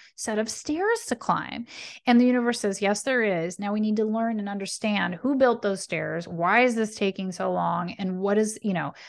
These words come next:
like, we're gonna get you up the stairs, but we also need you to understand the conditions in,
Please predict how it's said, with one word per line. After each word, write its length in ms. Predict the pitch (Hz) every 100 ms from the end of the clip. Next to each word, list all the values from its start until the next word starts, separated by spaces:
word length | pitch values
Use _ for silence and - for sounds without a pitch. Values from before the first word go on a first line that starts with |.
| -
like, 120 | 190
we're 140 | 208 269
gonna 240 | 370 277
get 240 | 196 262 254
you 140 | 214
up 100 | 196
the 80 | 180
stairs, 720 | - 254 247 170 170 196 - - _ -
but 300 | 202 220 -
we 200 | 233 233
also 220 | 233 233
need 180 | 240 226
you 140 | 208 202
to 80 |
understand 480 | 190 208 202 - 208
the 60 | 196
conditions 600 | - 202 202 208 202 196
in, 280 | 190 185